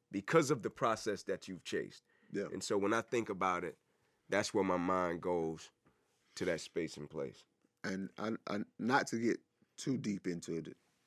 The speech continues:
Speaker 2: you know, down this rabbit hole,
Speaker 1: Mm-hmm.
Speaker 2: when you say, you know, who you're becoming, um, the thing for me is when,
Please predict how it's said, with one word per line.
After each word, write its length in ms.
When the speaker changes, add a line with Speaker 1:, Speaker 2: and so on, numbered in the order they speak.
Speaker 2:
you 100
know, 200
down 260
this 160
rabbit 260
hole, 240
Speaker 1:
Mm-hmm. 320
Speaker 2:
when 160
you 120
say, 500
you 100
know, 260
who 180
you're 200
becoming, 560
um, 640
the 120
thing 380
for 360
me 380
is 640
when, 400